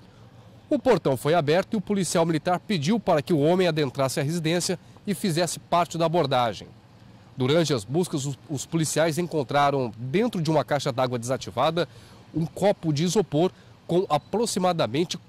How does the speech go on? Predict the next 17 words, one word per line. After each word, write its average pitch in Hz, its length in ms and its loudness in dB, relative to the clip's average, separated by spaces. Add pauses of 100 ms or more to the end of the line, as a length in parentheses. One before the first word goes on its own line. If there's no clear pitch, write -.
quarenta 180 640 2
papelotes 165 1000 -2 (220)
de 156 120 -2
entorpecentes, 160 880 -4
quarenta 160 380 -2
papelotes 143 580 -2 (200)
de 156 100 -8
crack - 500 -2 (400)
e 175 140 0
uma 185 160 2
porção 175 360 -2
grande 175 500 0 (240)
que 190 100 0
renderia 170 420 0
mais 170 240 0 (200)
quarenta 160 500 0
porções. 135 720 -2